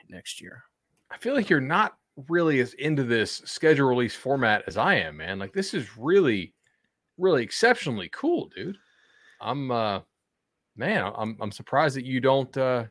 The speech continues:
Speaker 2: you, you're not enjoying this. Like,
Speaker 1: I
Speaker 2: like
Speaker 1: mean,
Speaker 2: that.
Speaker 1: I, I had a good laugh at the idea, uh, of it in general, and then when you texted me, like, "No, it's, it's actually over two hours," I was like, <laughs> "Oh, oh, two hours.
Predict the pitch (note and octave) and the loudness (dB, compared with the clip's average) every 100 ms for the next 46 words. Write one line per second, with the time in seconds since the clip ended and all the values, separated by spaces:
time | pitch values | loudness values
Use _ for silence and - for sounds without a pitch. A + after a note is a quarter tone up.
0 | _ A#2+ A#2 A#2+ C3 C3 A2+ F#3+ C4 F2+ | _ -6 0 2 2 0 -2 -2 -2 -8
1 | - G2+ G2 F#2+ C3+ B2 A#2+ A#2+ B2 A#2 | -8 -10 -6 0 2 4 2 0 0 2
2 | A#2+ C3 C3 C3+ A2+ A2+ A2+ A2+ A2+ A#2 | 2 0 0 0 4 2 2 -2 -2 -2
3 | A2+ G#2+ G#2+ G#2 G2+ - G#2+ G2+ G2 G2 | -2 0 2 0 -4 -8 -8 -4 -4 -4
4 | - G#2 E2+ B2 E3 D#3+ C#3+ C3+ A#2+ A2+ | -4 -6 -6 0 2 4 2 2 2 0
5 | A2+ G#2+ G#2+ G#2 A2 G2+ - F#2+ F#2+ F2 | 0 -2 -4 -4 -6 -8 -8 -10 -8 -8
6 | E2 - F2 F2 - G2+ - - - - | -10 -12 -18 -18 -16 -18 -14 -14 -12 -14
7 | - F2 F2+ D#2 - C3 G2 G2 G2 - | -10 -10 -10 -12 -10 -8 -8 -10 -12 -8
8 | - G#2+ A2+ B2 B2+ G3+ G3 - _ _ | -8 -4 0 0 2 6 4 4 _ _
9 | _ _ A#3+ F4 - - D3 E3+ E3 D#3+ | _ _ 2 2 -4 -8 -8 -8 -8 -8
10 | C3 | -8